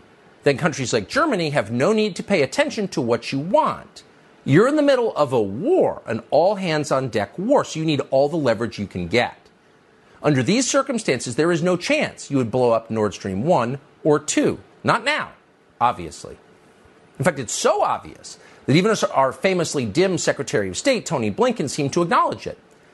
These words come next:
"Sabotaging Nord Stream," he said today, "is, quote, clearly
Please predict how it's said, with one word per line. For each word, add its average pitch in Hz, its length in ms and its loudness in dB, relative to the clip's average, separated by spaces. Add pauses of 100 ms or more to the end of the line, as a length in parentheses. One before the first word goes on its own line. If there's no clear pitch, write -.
(360)
"Sabotaging 220 840 0
Nord 254 260 2
Stream," 107 300 -4
he 104 100 -4
said 98 260 -2
today, 87 240 -6
"is, 98 140 -8
quote, - 320 0
clearly 160 640 0